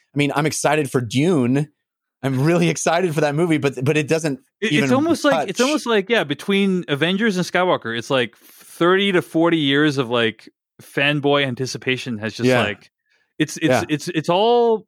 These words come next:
Speaker 2: gotten out of the system at this point,
Speaker 1: Yeah.
Speaker 2: right?
Speaker 1: Can,
Speaker 2: It's,
Speaker 1: can you
Speaker 2: you,
Speaker 1: imagine, though,
Speaker 2: you've
Speaker 1: if we had
Speaker 2: had
Speaker 1: been
Speaker 2: the
Speaker 1: in this
Speaker 2: catharsis. You've had the
Speaker 1: if we had been
Speaker 2: catharsis.
Speaker 1: in a situation before those two movies came out, I, I, I, I
Speaker 2: You,
Speaker 1: don't know
Speaker 2: you
Speaker 1: what I
Speaker 2: would
Speaker 1: would
Speaker 2: be
Speaker 1: have done.
Speaker 2: potentially, like, right now, Jeff, you're saying you can comfortably say,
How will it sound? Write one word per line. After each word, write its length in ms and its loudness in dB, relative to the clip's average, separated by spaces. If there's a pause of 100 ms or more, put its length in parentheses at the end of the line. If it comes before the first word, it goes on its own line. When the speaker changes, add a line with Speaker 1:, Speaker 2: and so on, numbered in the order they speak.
(120)
Speaker 2:
gotten 260 -2
out 140 2
of 60 -2
the 60 -2
system 400 -6 (100)
at 60 -12
this 120 -10
point, 180 -2
Speaker 1:
Yeah. 120 -6
Speaker 2:
right? 200 -4
Speaker 1:
Can, 120 -2
Speaker 2:
It's, 100 -4
Speaker 1:
can 120 0
you 80 2
Speaker 2:
you, 20 2
Speaker 1:
imagine, 340 0
though, 140 4
Speaker 2:
you've 120 0
Speaker 1:
if 40 -6
we 120 0
had 60 -2
Speaker 2:
had 40 0
Speaker 1:
been 140 2
Speaker 2:
the 20 2
Speaker 1:
in 60 2
this 80 2
Speaker 2:
catharsis. 580 -4
You've 120 -8
had 140 0
the 60 0
Speaker 1:
if 60 0
we 100 4
had 120 2
been 100 2
Speaker 2:
catharsis. 140 -20 (240)
Speaker 1:
in 40 -4
a 20 -2
situation 680 0 (360)
before 380 2
those 280 2
two 160 0
movies 300 2
came 220 0
out, 200 2
I, 220 0
I, 380 0
I, 300 0 (140)
I 140 0
Speaker 2:
You, 240 -2
Speaker 1:
don't 200 2
know 80 -2
Speaker 2:
you 80 2
Speaker 1:
what 100 4
I 40 4
Speaker 2:
would 100 2
Speaker 1:
would 60 -2
Speaker 2:
be 60 0
Speaker 1:
have 80 -6
done. 100 -6
Speaker 2:
potentially, 460 0
like, 200 2
right 200 0
now, 240 0
Jeff, 220 -4
you're 120 -6
saying 200 -2
you 140 -4
can 160 -10
comfortably 480 -2
say, 380 0